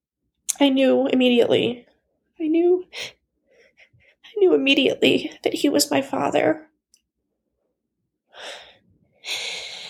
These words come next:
So when I, when I reached out on Ancestry, to my cousin and told him,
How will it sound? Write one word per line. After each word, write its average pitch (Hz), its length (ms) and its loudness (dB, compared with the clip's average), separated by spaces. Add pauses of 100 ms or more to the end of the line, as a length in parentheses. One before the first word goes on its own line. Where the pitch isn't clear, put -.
(1300)
So 285 720 2
when 294 160 0
I, 269 340 0 (220)
when 262 140 2
I 262 60 2
reached 269 380 0
out 247 560 2 (360)
on 233 160 2
Ancestry, 247 920 0 (1300)
to 277 140 0
my 214 180 -4
cousin 254 680 0
and 220 220 0
told 233 280 0
him, 220 380 0